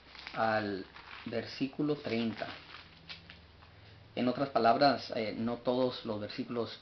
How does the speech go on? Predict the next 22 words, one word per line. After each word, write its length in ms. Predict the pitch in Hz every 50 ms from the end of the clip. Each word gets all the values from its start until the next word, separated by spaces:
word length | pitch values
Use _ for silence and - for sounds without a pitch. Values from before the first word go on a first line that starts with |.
| - -
llevan 360 | - 113 107 107 113 117 117
referencia, 540 | 113 110 - - 104 107 107 104 - 101 98
así 140 | - - 110
es 80 | 101 120
de 120 | 117 117
que 340 | - 110 101 98 92 - - 110
no 220 | 107 104 110 110
vamos 340 | 117 123 123 127 113 - 120
a 300 | 107 98 95 - - 101
hacer 280 | - - 110 110 104 -
versículo 560 | 113 98 - - - - 131 - 131 127 -
por 140 | - - 101
versículo, 560 | 101 98 - - - 123 113 117 110 107 104 - - - - - - - - - - -
eh, 160 | - 107 104 - -
más 260 | 113 110 113 113 120
bien 200 | 123 117 113 113
vamos 320 | 113 113 113 117 120 -
a 100 | 110 104
repasar 400 | 104 107 - - 101 - 107 107
los, 400 | 107 113 117 113 104 101 - - - - - - -
los 120 | 110 104
versículos 600 | 104 101 - - 127 113 120 120 120 117 -